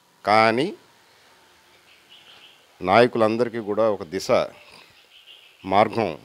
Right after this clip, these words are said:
ఏ విధంగా నడుచుకోవాలి, ఏ విధంగా పార్టీని పటిష్టపరచాలి, సొంత ఎజెండాని పక్కన పెట్టి పార్టీయే, పార్టీ యొక్క గెలిపే లక్ష్యంగా పనిచేయవలసిందిగా కోరాను. నా అదృష్టం కొద్దీ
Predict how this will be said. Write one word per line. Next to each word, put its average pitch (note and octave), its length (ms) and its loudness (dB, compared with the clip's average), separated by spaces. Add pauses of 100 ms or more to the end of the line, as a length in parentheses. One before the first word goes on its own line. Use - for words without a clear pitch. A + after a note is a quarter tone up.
(380)
ఏ G#2 180 0
విధంగా A2 360 -2
నడుచుకోవాలి, F#2+ 640 -4
ఏ G#2 160 2
విధంగా A2 300 -2
పార్టీని G2+ 420 0
పటిష్టపరచాలి, F#2 840 -8 (500)
సొంత C3 360 -2
ఎజెండాని A#2+ 760 2 (300)
పక్కన A#2 240 -8
పెట్టి F#2+ 540 -6 (440)
పార్టీయే, A#2 540 0 (840)
పార్టీ G#2 280 -2
యొక్క B2 260 -2
గెలిపే A#2 480 0
లక్ష్యంగా A2+ 400 -2
పనిచేయవలసిందిగా G2 720 -8
కోరాను. A2 440 -4 (600)
నా C3 120 4
అదృష్టం D3 420 0
కొద్దీ C3 520 -2